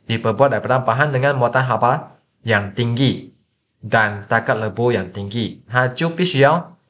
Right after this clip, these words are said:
能够承受得住的、扛得住那个疏忽的，OK？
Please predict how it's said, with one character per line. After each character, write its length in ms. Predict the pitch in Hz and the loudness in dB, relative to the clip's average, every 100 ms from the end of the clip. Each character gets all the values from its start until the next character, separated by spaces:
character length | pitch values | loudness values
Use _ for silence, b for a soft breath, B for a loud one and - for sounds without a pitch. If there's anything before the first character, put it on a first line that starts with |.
| _ _ _ _ | _ _ _ _
能 200 | 113 120 | -2 2
够 120 | 127 | 4
承 260 | 127 131 120 | 4 2 0
受 160 | 151 143 | 0 2
得 100 | 110 | 0
住 160 | 127 | 0
的、 280 | 120 95 - - | -2 -2 -6 -4
扛 260 | 113 113 | -4 0
得 140 | 120 117 | -2 0
住 220 | 139 131 | 0 0
那 80 | 131 | 0
个 160 | 131 | 0
疏 220 | 127 117 107 | 0 -2 -2
忽 180 | 123 | 0
的， 240 | 123 135 - | 0 -4 -6
OK？ 340 | - 165 - | -4 -4 -4